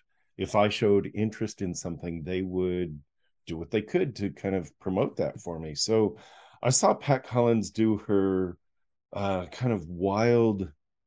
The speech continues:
stage hypnosis show, and it opened the door for me to think about, "Wow, is that real? Like,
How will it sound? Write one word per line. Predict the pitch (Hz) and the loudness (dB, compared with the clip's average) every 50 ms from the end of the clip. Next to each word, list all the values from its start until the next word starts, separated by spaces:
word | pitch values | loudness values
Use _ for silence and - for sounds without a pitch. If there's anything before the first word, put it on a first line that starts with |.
| _ _ | _ _
stage | - - - - - - - 123 120 127 127 123 110 - - - | -2 0 2 2 2 2 2 2 4 4 4 2 -2 -6 -10 -6
hypnosis | 113 123 120 - 107 104 104 101 - 117 107 101 | -6 -4 -2 0 0 0 0 0 -2 -2 -2 -2
show, | - - - - 98 87 80 78 71 73 76 - _ _ _ _ _ _ _ _ _ _ _ _ _ _ _ | -6 -10 -6 -4 -4 -2 -2 -6 -8 -12 -14 -18 _ _ _ _ _ _ _ _ _ _ _ _ _ _ _
and | - 117 123 | 4 4 4
it | 123 113 - - | 4 4 2 4
opened | 117 127 135 135 - 185 185 175 | 4 4 4 4 2 0 2 2
the | 160 | 0
door | 120 95 87 101 101 104 113 117 113 | 0 0 0 2 4 4 4 2 0
for | - - 104 101 | -4 -6 -4 -4
me | 98 98 95 87 | -2 -2 -2 -2
to | 87 | -4
think | - - - - 104 113 131 - | -8 -8 -6 -4 -4 -2 -2 -2
about, | 107 87 80 90 87 85 87 - - | -4 -4 -2 -4 -2 -4 -4 -6 -6
"Wow, | 92 104 104 110 107 95 92 - - _ _ _ _ _ _ _ _ _ _ _ _ _ _ _ _ | -6 -6 -4 -4 -2 -4 -4 -6 -8 _ _ _ _ _ _ _ _ _ _ _ _ _ _ _ _
is | - 127 120 92 | 2 2 2 4
that | - 135 131 - 113 | 4 2 2 2 0
real? | 113 101 101 101 107 117 131 156 160 147 147 139 - | -2 -2 0 2 2 2 0 -2 -2 -6 -8 -8 -4
Like, | 87 101 214 208 214 - | 0 2 2 2 0 -4